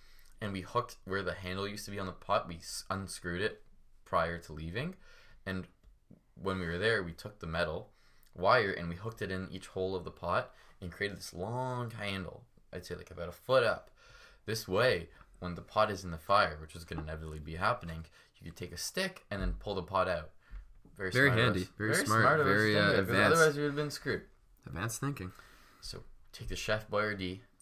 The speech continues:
Speaker 1: open up the can, throw it in the pot. We had one can each, so we put them together,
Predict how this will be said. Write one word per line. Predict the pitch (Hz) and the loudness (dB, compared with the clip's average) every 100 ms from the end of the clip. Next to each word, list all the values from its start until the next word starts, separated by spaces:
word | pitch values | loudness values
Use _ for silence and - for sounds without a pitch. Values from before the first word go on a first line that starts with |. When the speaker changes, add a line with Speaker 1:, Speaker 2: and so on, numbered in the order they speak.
| _ _ - | _ _ -6
Speaker 1:
open | 98 87 110 | -6 -4 -4
up | 104 | -6
the | - | -8
can, | - 98 92 - - - - - - | -4 -2 -2 -8 -20 -20 -20 -20 -20
throw | - 110 104 | -4 0 2
it | |
in | 104 | 0
the | |
pot. | 95 90 80 - - - - - - | -4 -2 -2 -4 -8 -10 -12 -12 -4
We | 104 | 0
had | 95 | 0
one | 101 107 | 0 -2
can | 104 101 95 | -2 -4 -4
each, | 82 | -6
so | - | -8
we | 85 | -10
put | 80 104 | -8 -8
them | 110 95 | -6 -6
together, | 85 82 101 135 | -6 -2 -2 -2